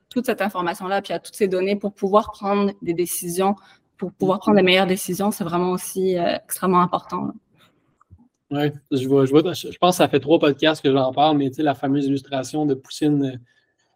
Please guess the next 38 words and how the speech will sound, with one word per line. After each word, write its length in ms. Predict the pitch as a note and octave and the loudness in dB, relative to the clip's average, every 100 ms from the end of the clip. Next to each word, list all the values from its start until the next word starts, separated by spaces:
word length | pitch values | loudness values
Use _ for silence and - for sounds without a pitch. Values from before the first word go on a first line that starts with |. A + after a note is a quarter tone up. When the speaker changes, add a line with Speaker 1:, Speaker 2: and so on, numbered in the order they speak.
| _ | _
Speaker 2:
pousser 180 | - - | -10 4
un 80 | E3+ | 4
chariot 380 | D#3+ D3+ D3+ F3 | 6 6 8 8
avec 180 | D3+ D3 | 6 4
des 80 | |
roues 160 | C#3+ D3+ | 2 2
carrées, 420 | D#3+ D3 C#3+ E3 | 0 0 2 0
là, 220 | D#3+ E3 | 0 -2
puis 240 | D#3 - D3 | -4 -6 2
Speaker 1:
Ah, 260 | F#3 D#3+ C#3+ | 6 6 6
Speaker 2:
des 40 | |
Speaker 1:
ouais. 60 | - - _ - | 0 -4 _ -6
Speaker 2:
roues, 180 | A#3+ F3 | -6 -6
propose 320 | - D3 E3+ | -6 0 2
une 140 | E3 E3 | 2 2
roue, 260 | D3+ F3 | 2 4
euh, 160 | F3 D#3 | 4 4
ronde, 340 | D3 F#3 G3 | 2 2 2
mais 80 | E3 | 0
non, 160 | D#3+ G3+ | 0 0
non, 100 | G3+ | 0
j'ai 120 | E3 | -2
pas 120 | F3 | -4
le 60 | D#3+ | -6
temps. 120 | - | -8
<laughs> 60 | - | -6
C'est 220 | G3 - | -8 -6
un, 120 | C#3+ - - | -10 -8 4
Speaker 1:
Ouais, 100 | A3 | 8
non, 120 | A3+ | 8
Speaker 2:
c'est 80 | G#3+ | 6
Speaker 1:
j'ai 60 | G3 | 4
pas 60 | G3 | 2
le 60 | |
temps, 120 | G3 - | -2 -2
c'est 60 | G#3+ | -2
ça, 200 | F#3+ - | -2 -2
ouais. 640 | G3+ G3+ - _ _ A#3 | 0 -2 -4 _ _ -8